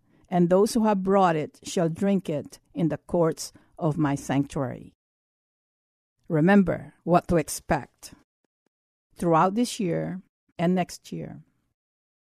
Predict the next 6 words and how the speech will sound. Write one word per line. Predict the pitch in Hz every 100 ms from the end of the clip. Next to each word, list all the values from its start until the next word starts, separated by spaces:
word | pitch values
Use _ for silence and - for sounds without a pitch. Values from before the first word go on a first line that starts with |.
| _ _ _ _
Harvest, | - 156 165 185 240 311 - - - _ _ _ _ _ _ _ _ _ _ _ _ _ -
empowerment, | 196 185 214 196 202 202 233 294 349 - - _ _ _ _ _ _ _ _ _ _ _ _
restoration, | 180 180 - 214 196 220 - - 262 339 381 _ _ _ _ _ _ _ _ _ _ _ _ -
acceleration, | 190 - 220 196 185 190 240 - 302 339 381 - _ _ _ _ _ _ _ _ _
and | 208 202
celebration. | 240 208 196 196 185 - 165 - -